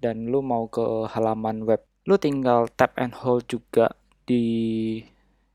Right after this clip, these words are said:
address bar Safari. Nanti akan muncul tuh pop-up menu. Akan men-, muncul pop-up menu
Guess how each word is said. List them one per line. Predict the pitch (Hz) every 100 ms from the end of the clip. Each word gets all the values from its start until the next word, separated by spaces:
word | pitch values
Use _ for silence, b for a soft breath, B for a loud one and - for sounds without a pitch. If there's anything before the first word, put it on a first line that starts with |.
| _ _ _
address | 127 120 117 -
bar | 113 113 113 - - _
Safari. | - 113 - 107 107 113 - _ B B B -
Nanti | 127 160
akan | 143 143
muncul | 135 127 135 135
tuh | 135
pop-up | - 120 - -
menu. | 131 123 123 _ _ _ _ _ _ _ _ _
Akan | 127 120 120
men-, | 120 120
muncul | 127 123 117 - 165 175
pop-up | 131 117 113
menu | 117 117 131 175